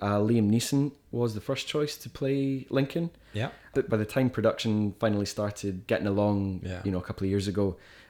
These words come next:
Speaker 1: uh, Liam Neeson felt that he was too old to do the role. Do you know Liam Neeson is sixty?
Speaker 2: Really?
Speaker 1: He's, how good does he look for sixty?
Speaker 2: He's
Speaker 1: And he's hench.
Speaker 2: Yeah.
Speaker 1: So, uh, yeah. But I, I, I'm quite glad that Day-Lewis was cast because he is fantastic in the role. I, he,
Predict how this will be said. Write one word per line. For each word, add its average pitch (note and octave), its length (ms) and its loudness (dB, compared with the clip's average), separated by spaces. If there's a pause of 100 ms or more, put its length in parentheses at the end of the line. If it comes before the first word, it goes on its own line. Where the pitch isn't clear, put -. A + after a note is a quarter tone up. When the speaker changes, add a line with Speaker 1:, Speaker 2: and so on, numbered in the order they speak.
Speaker 1:
uh, G2+ 100 0
Liam G#2+ 240 6
Neeson G2 240 0
felt F#2+ 200 0
that C2 80 -10
he G2 120 -2
was F#2 100 -6
too G2+ 280 -2
old A2 340 0 (220)
to - 120 -8
do A#2 160 -4
the B2+ 100 -4
role. C#3+ 280 -2 (380)
Do G4 100 -2
you A4 100 4
know F#4 100 4 (100)
Liam G3 60 2
Neeson G#3 280 -2
is A2+ 100 -2
sixty? - 760 -6 (640)
Speaker 2:
Really? F#3+ 320 -8
Speaker 1:
He's, - 340 -10
how C#4+ 340 -2
good - 220 -2
does G3 120 2
he E3 60 2
look E3+ 180 2
for A#2 120 -6
sixty? - 520 -6
Speaker 2:
He's F#2 200 -10 (100)
Speaker 1:
And E3+ 100 -2
he's D#3 200 -2 (200)
hench. - 600 0
Speaker 2:
Yeah. C#3 260 -4 (260)
Speaker 1:
So, A#2 280 4
uh, - 160 -4 (100)
yeah. G#2 320 2 (260)
But - 160 2
I, F3+ 180 2
I, D3 180 0
I'm F3+ 120 4
quite E3+ 240 2
glad D3 260 2
that A#2+ 140 2
Day-Lewis A2+ 760 2
was A#2+ 200 2
cast A2+ 400 -2
because A#2+ 280 -2
he C#3 240 4
is C3 160 4
fantastic A2+ 600 -2
in G2+ 80 0
the G2 100 -2
role. G2 300 0
I, G#2+ 120 0
he, E2 300 -12